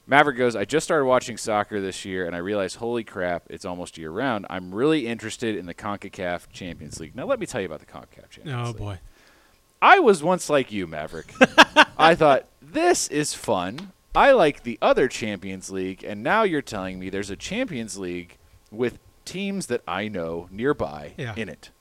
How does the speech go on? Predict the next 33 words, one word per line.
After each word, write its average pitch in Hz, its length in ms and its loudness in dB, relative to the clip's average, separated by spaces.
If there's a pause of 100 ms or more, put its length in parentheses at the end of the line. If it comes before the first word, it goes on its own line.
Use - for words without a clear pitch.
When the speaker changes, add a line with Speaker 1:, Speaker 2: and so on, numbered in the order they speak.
(120)
Speaker 2:
Yeah. 123 120 -18 (840)
Speaker 1:
I 220 120 6
can't - 320 -6
show 185 240 2
my 135 180 0
favorite, 147 500 -2
one 160 120 -6
of 156 40 -6
my 117 120 -2
favorite 143 680 -2 (1040)
sports - 420 -4
highlights 123 320 0
of 101 140 -6
all 98 200 -2
time 113 300 -6
on 113 80 -6
here 123 140 -6
because 92 260 -12
we 80 80 -10
don't 90 160 -8
have 87 120 -12
the 80 100 -10
rights 78 300 -8
to 131 160 -8
it. - 140 -12
Speaker 2:
Yeah. 113 180 -10 (380)
Speaker 1:
But 127 140 2
I 113 60 2
have 165 180 6
it 185 80 4
on 151 100 4
my 120 140 -2
phone. 92 440 -6